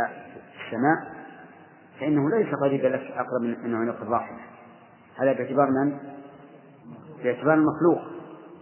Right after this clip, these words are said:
لكن الله عز وجل لا يقاس بخلقه. لا تظن أن كونه فوق عرشه ينافي كونه أقرب إلى الإنسان من عنق راحلته، أبدًا،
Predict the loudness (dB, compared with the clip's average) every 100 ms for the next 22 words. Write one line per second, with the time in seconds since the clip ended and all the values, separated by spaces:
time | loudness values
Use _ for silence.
0 | -20 -20 -20 -4 0 2 2 2 2 2
1 | 0 0 0 0 0 2 2 2 -2 -4
2 | -6 -6 -6 -10 -20 -20 -20 -20 -20 -20
3 | -20 -20 -20 -20 -20 -20 _ -4 4 8
4 | 8 6 4 4 4 4 2 4 4 4
5 | 4 2 2 2 4 4 4 4 0 0
6 | 0 -2 -12 -18 -20 -20 -20 -10 -4 2
7 | 4 4 0 0 4 4 4 0 0 0
8 | 0 0 0 0 0 -2 -2 -4 -2 0
9 | 0 0 -4 -6 -6 -4 -4 -2 -4 -2
10 | -2 -2 -2 -2 -4 -14 -16 -20 -20 -20
11 | -20 -20 -20 -20 -20 -20 -20 _ -20 _
12 | -6 0 0 -2